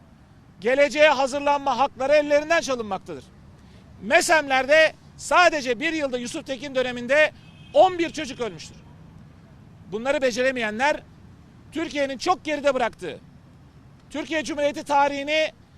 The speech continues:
çarpıtan bu iddialarla kendilerini atayanlara mesaj vermeye çalışmaktadır. Yusuf Tekin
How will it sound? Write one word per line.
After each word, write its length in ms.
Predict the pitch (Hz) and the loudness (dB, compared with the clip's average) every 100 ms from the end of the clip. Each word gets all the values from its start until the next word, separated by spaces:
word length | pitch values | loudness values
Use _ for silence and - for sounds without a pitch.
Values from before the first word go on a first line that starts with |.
| - | -18
çarpıtan 600 | - 277 285 277 294 208 156 - - _ _ _ - | -4 0 0 -2 -4 -4 -8 -20 -20 _ _ _ -6
bu 160 | 339 | -2
iddialarla 840 | 349 202 254 247 233 240 311 330 - - - - - - | -2 -2 0 2 0 0 0 0 -2 -18 -20 -20 -20 -12
kendilerini 600 | 220 240 254 262 262 311 | -10 -8 -4 0 0 0
atayanlara 760 | 262 247 220 214 226 311 - - - - - | -2 -2 -4 -4 0 0 0 -6 -20 -20 -8
mesaj 360 | 240 370 339 269 | -4 2 2 2
vermeye 280 | 233 202 | -4 -4
çalışmaktadır. 560 | 180 170 147 143 143 110 - - - - - - - - | -10 -12 -14 -16 -16 -18 -20 -20 -20 -20 -20 -20 -20 -20
Yusuf 220 | - 269 | -12 -8
Tekin 380 | 285 269 320 302 | -6 -4 -4 -4